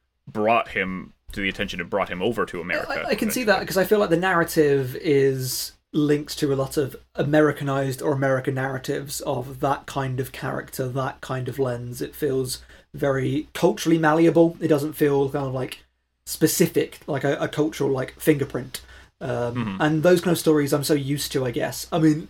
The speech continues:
Speaker 2: weaker versions of, but in American cinema, of that kind of person, that kind of situation.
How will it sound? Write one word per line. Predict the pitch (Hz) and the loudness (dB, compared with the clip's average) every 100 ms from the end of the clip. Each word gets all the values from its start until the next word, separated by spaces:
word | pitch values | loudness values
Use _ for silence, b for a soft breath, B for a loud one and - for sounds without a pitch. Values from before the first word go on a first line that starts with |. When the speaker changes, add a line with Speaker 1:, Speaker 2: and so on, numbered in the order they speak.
| _ - | _ -4
Speaker 2:
weaker | 156 196 202 156 | 4 6 6 2
versions | 143 139 131 131 | 2 0 -2 -2
of, | 143 123 117 - | -2 -2 -8 -4
but | 131 - | -4 0
in | 147 127 | -2 -2
American | 147 127 127 139 | -4 -4 -4 -6
cinema, | 143 139 151 | -8 -8 -8
of | 147 131 | -8 -4
that | 147 - | -4 -4
kind | 135 | -10
of | 135 | -8
person, | 143 139 - | -8 -8 -10
that | 139 - | -12 -10
kind | 135 | -12
of | 131 | -14
situation. | - - 143 - | -14 -14 -14 -16